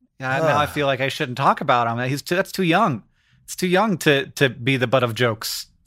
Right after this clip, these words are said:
Speaker 2: Yeah,
Speaker 1: He,
Speaker 2: I
Speaker 1: uh, does he
Speaker 2: agree.
Speaker 1: have all the
Speaker 2: He's just getting
Speaker 1: does he have
Speaker 2: started.
Speaker 1: all the systems to deal with that yet?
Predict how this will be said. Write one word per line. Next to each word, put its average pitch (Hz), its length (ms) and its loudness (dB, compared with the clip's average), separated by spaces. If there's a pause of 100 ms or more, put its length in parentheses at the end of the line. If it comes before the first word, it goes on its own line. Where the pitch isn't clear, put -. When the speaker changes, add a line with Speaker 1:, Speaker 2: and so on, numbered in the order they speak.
(220)
Speaker 2:
Yeah, 143 440 2
Speaker 1:
He, - 60 -10
Speaker 2:
I 151 80 2 (240)
Speaker 1:
uh, - 40 0
does 180 180 4
he 214 60 2
Speaker 2:
agree. 208 80 6
Speaker 1:
have 208 140 4
all 220 140 4
the 208 280 2
Speaker 2:
He's 170 220 -2
just 220 160 -2
getting 208 160 0
Speaker 1:
does 156 200 -2
he 202 60 4
have 208 80 4
Speaker 2:
started. 208 200 2
Speaker 1:
all 220 60 4
the 190 120 0
systems 220 340 -4
to 196 100 0
deal 202 200 2
with 220 120 4
that 254 220 4
yet? 285 260 2